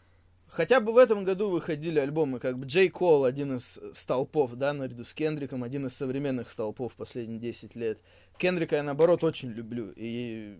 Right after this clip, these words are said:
если честно, это один из лучших, на мой вкус. Э, потом, э,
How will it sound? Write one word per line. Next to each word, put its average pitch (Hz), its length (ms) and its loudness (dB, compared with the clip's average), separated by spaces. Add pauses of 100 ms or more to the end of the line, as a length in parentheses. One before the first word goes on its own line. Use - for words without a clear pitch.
(200)
если 110 220 -12
честно, 120 580 -8 (320)
это 113 260 -4
один 127 280 -2
из 127 80 -6
лучших, 160 380 -4
на - 120 -12
мой 101 140 -14
вкус. - 360 -16 (720)
Э, 107 400 -2
потом, 165 540 2
э, 123 640 0